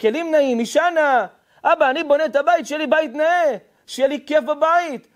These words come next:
שאני אפתח את הסטנדר ואלמד תורה, ויהיה לי נחת רוח,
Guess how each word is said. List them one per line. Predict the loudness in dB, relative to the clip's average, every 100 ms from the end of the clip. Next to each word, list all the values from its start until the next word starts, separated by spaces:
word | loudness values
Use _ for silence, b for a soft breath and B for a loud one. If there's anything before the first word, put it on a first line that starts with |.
| b
שאני | -6 -2 -2 -2 -4
אפתח | -4 -2
את | -4
הסטנדר | -2 -2 0 0
ואלמד | 0 -2 0
תורה, | 2 2 0
ויהיה | 0
לי | 2
נחת | 0 0 -2
רוח, | -2 2 2 0